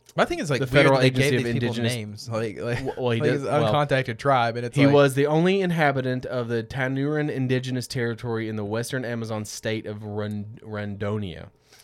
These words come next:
Speaker 2: His ethnicity, language, and name remain a mystery, but his singularity and decades of isolation did gain him some broader recognition in and beyond Brazil.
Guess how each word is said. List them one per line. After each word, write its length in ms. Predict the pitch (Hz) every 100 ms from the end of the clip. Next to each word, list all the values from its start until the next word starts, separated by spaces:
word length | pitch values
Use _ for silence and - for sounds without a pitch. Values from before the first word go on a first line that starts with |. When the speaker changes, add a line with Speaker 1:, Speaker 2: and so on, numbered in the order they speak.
| _ _ _ _
Speaker 2:
His 280 | 123 120 127
ethnicity, 640 | 127 120 131 170 190 185 175
language, 400 | 139 135 135 127
and 180 | 110
name 300 | 110 123 127 113
remain 280 | 107 127
a 60 | 131
mystery, 460 | 120 131 - 113 110
but 140 | 107
his 140 | 117 110
singularity 1040 | - 160 165 156 127 113 104 101 101 120 - _
and 420 | - 113 110 110
decades 460 | 107 123 131 143 127
of 100 | 113
isolation 920 | 104 120 - 113 113 110 - 90 92 - 117
did 260 | 123 135 131
gain 220 | 131 131
him 200 | 127 123
some 220 | - 117
broader 320 | 104 101 104
recognition 580 | 104 101 107 101 98 104
in 160 | 87 101
and 180 | 101 95
beyond 280 | 90 85 90
Brazil. 460 | 95 151 196 196